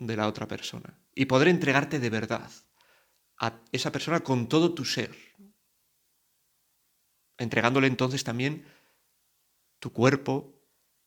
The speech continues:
siendo una sola carne, que es lo que se hace en el matrimonio, y manifestando eso, eh, físicamente, ¿no? Con algo tan maravilloso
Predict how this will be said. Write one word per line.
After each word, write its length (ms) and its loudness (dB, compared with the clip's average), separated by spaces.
siendo 800 0
una 200 -2
sola 200 -2
carne, 260 0
que 60 -6
es 80 -4
lo 80 0
que 80 -2
se 80 -2
hace 120 -2
en 40 -4
el 80 -4
matrimonio, 640 -6
y 80 -8
manifestando 560 0
eso, 440 -2
eh, 140 -6
físicamente, 720 -6
¿no? 80 -20
Con 140 -4
algo 160 2
tan 140 -2
maravilloso 580 -2